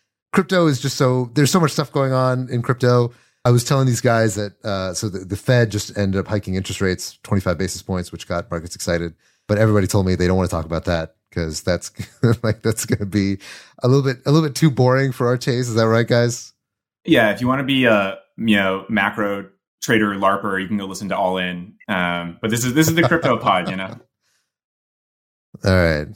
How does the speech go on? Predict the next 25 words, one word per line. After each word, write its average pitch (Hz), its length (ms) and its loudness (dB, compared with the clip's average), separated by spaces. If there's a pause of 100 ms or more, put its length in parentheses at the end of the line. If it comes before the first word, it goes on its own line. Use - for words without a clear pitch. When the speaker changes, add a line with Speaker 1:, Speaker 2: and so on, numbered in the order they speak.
(240)
Speaker 1:
all 92 80 -6
right, 78 300 -2
that's 80 180 -8
fine. 71 360 -8 (240)
Um, 85 480 2
well, 120 180 4
there's 117 160 2
been, 147 380 0
there's 139 180 0
been 165 140 4
a 147 40 2
good 135 360 0 (200)
slate 113 360 0
of 98 120 -4
crypto 110 240 2
news 90 240 0
this - 180 -10
week. 82 320 -8 (160)
Uh, 85 640 4
some 110 240 0
of, 98 180 -2
some 127 140 4
of 107 100 4
it 98 80 2
more, 90 420 0